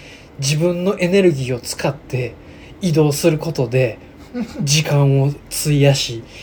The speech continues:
Speaker 1: 日々を賄っているが、さて私はヴィトンのバッグにいます。みたいな顔の犬は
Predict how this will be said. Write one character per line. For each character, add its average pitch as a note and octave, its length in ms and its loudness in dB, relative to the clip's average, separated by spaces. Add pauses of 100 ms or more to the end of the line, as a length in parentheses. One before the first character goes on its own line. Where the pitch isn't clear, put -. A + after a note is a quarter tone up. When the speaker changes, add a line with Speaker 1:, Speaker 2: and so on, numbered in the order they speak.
Speaker 1:
日 C#3+ 360 2
々 A2+ 180 2
を - 100 -12
賄 D3 460 4
っ C#3+ 60 -6
て - 140 -4
い D3 180 2
る D3+ 140 4
が、 C3+ 320 4 (380)
さ - 280 0
て - 140 2
私 C#3+ 520 4
は F3 80 10
ヴ C3+ 80 0
ィ D#3 140 4
ト F#3+ 160 6
ン F#3+ 80 6
の F#3 80 6
バ D#3+ 220 6
ッ - 120 -14
グ D#3+ 160 2
に A2+ 100 -4
い A2+ 40 -4
ま A2+ 160 -4
す。 - 360 -12 (100)
み D#3 80 0
た F#3+ 100 8
い - 20 8
な F#3 100 8
顔 G3 400 4
の G3+ 140 4
犬 F#3 280 2
は D3+ 180 2